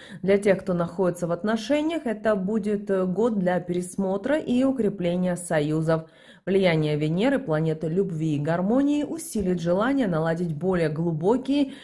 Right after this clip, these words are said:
и эмоционально насыщенные отношения.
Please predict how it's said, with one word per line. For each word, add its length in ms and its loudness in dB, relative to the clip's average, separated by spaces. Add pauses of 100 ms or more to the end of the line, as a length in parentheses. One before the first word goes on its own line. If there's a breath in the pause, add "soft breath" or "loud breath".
(120 loud breath)
и 240 -2
эмоционально 1000 0
насыщенные 880 -2
отношения. 960 0